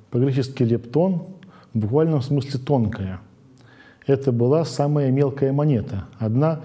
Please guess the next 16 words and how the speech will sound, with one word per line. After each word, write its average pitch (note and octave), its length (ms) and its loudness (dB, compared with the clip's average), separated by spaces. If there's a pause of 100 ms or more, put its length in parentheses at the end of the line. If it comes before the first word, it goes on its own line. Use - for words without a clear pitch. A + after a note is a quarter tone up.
(180)
сто - 320 2
двадцать C#3 540 0
четвертая C3 600 0
динария. A2+ 540 0 (680)
И A#2 60 2
все D#3 200 0
же D#3 120 2
Господь C3 360 0
сказал, G#2+ 480 -4 (460)
что - 200 -2
пожертвование B2 680 2
вдовы A2 600 0 (340)
было A#2+ 280 2
больше B2 440 0
всех - 360 -2
прочих, A2+ 400 0